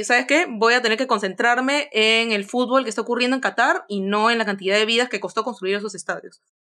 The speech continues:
Rusia ha tra-, llevado también, <laughs> ya lo hemos dicho, décadas tratando de legitimar sus acciones y proyectar su poder a través del deporte, y los Juegos Olímpicos, el Mundial, la Fórmula uno,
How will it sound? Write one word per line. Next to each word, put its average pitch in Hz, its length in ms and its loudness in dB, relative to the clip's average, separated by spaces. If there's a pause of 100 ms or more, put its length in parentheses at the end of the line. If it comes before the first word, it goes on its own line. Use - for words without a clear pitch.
(380)
Rusia 254 420 2
ha 233 60 0
tra-, 220 140 -6
llevado 220 460 4
también, 214 420 0
<laughs> 214 40 -2
ya 220 100 2
lo 226 60 2
hemos 226 180 2
dicho, 226 320 2
décadas 220 420 0
tratando 196 360 -2
de 208 100 2
legitimar 196 400 -4
sus 214 140 -6
acciones 220 540 0
y - 40 -14
proyectar 185 460 -2
su 240 100 -8
poder 190 220 0
a 214 80 2
través 196 180 0
del 233 100 -4
deporte, 277 600 0 (340)
y 339 400 2 (340)
los 240 140 0
Juegos 262 220 2
Olímpicos, 220 480 -2
el 220 80 -2
Mundial, 220 540 0
la 185 100 -6
Fórmula 220 340 -4
uno, 202 440 -2